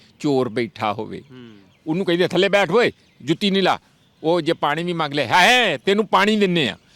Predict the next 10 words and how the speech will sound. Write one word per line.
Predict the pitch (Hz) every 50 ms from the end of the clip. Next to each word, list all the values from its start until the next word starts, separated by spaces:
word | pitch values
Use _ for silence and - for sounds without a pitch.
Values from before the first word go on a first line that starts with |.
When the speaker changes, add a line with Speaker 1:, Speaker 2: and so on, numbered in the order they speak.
| - - - _ _ _ _ -
Speaker 1:
ਉਹਨੂੰ | 208 233 254 262 262 254
ਇੱਕ | 233 - 226
ਡਰ | 185 143 - - 170 175 185 185
ਹੁੰਦਾ | 170 135 139 123 101 107 107
ਕਿ | 113 -
ਮੇਰੇ | 151 131 117 127 131 151
ਸਾਹਮਣੇ | 139 - - 123 143 175 185 175
ਜਿਹੜੇ | 156 131 151 143 143 131
ਬੈਠੇ | 101 101 101 98 - - - 147 135
ਆ, | 131 135 131